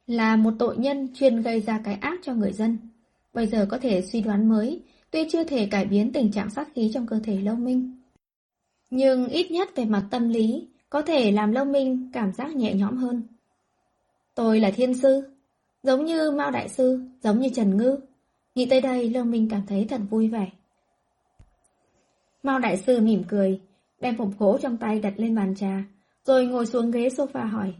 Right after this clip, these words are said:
"Người mượn thanh kiếm đồng là Trần Tiểu Hữu sao?" "Vâng." Hôm đó khi Trần Ngư hỏi Lâu Minh mượn thanh kiếm đồng, Lâu Minh lập tức liên hệ với Mao Đại Sư,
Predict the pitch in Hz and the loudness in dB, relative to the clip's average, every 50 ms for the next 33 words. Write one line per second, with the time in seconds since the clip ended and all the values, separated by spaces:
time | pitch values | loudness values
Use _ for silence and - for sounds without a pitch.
0 | _ _ _ _ _ _ _ _ _ - 240 226 214 214 220 202 208 214 220 233 | _ _ _ _ _ _ _ _ _ -2 0 2 4 4 4 4 4 2 2 0
1 | 226 220 - 202 196 226 262 247 220 202 196 190 190 190 185 185 180 180 185 - | -2 0 0 2 2 2 2 2 2 2 2 2 2 0 -4 -4 -6 -8 -10 -14
2 | _ _ _ _ _ _ _ - 240 214 202 190 190 202 170 170 175 208 208 277 | _ _ _ _ _ _ _ -4 0 2 2 2 4 2 0 0 0 0 -2 -2
3 | 285 - 226 226 226 - - _ _ _ _ _ _ _ _ _ _ - 220 226 | -4 -4 -6 -6 -6 -8 -16 _ _ _ _ _ _ _ _ _ _ -6 -4 -2
4 | 233 240 254 247 240 - - _ _ _ _ _ _ _ - 311 294 285 269 240 | 0 0 0 -2 -6 -8 -14 _ _ _ _ _ _ _ -2 0 0 2 0 0
5 | 233 226 240 277 302 - - 320 285 277 269 254 - 262 202 196 190 208 233 247 | 0 0 -2 -2 -4 -4 -2 -2 0 0 0 0 0 2 2 4 4 2 2 2
6 | 247 247 247 240 233 _ _ _ _ _ - 247 214 185 202 233 262 269 269 277 | 2 0 0 -4 -8 _ _ _ _ _ -4 -2 -2 0 0 0 0 0 0 0
7 | 262 247 233 208 190 196 202 226 220 214 - 202 196 220 226 247 220 202 196 202 | 0 0 0 0 0 0 0 0 -2 -2 -2 -4 -4 -4 -4 -2 0 0 0 -2
8 | - - _ _ _ _ - 277 277 269 262 269 262 247 208 190 - 285 302 - | -4 -12 _ _ _ _ -2 0 2 2 2 2 2 0 0 0 0 -2 -2 -2
9 | 277 247 226 214 208 220 - 196 - 220 220 240 233 220 208 - - 202 - - | -2 0 2 2 2 2 0 0 -2 -2 -2 -2 -2 -4 -4 -6 -8 -12 -10 -10
10 | 247 247 240 | -8 -8 -8